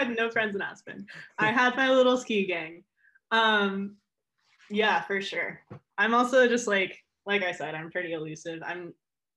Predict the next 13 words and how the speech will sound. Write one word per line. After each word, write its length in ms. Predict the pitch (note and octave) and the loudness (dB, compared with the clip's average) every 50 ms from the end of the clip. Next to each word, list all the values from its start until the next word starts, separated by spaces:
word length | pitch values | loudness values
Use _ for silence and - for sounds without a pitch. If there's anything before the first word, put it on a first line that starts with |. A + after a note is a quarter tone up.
| _ _ _ _ - - - _ - | _ _ _ _ -20 -20 -20 _ -8
I'm 240 | F#3 F3 F3+ E3 D#3 _ _ _ _ _ _ _ _ | -8 -8 -8 -10 -16 _ _ _ _ _ _ _ _
so 420 | - - - - - F#3+ E3+ E3 E3 | -20 -20 -16 -8 -6 -6 -6 -6 -6
bad 200 | D#3+ D#3 D3 C#3+ D#3+ | -6 -6 -6 -6 -6
at 100 | - E3+ | -8 -8
hitting 240 | F3 D#3+ E3 E3+ E3 | -8 -10 -10 -12 -14
people 300 | - E3 E3 E3 E3 E3+ | -14 -14 -12 -10 -10 -10
up 120 | E3+ E3+ | -10 -12
to 80 | - D#3+ | -14 -16
hang 200 | D#3 D#3 D#3+ E3 D#3+ | -16 -16 -16 -16 -16
out, 260 | D#3+ E3 D#3+ - _ _ - | -16 -16 -18 -18 _ _ -10
but, 120 | F3 E3 | -8 -8
um, 300 | E3 D3+ - - - G3 _ _ _ _ _ _ _ _ _ _ _ _ _ | -8 -10 -10 -14 -16 -20 _ _ _ _ _ _ _ _ _ _ _ _ _
yeah, 260 | - F3+ E3 E3 D#3 | -8 -4 -4 -4 -4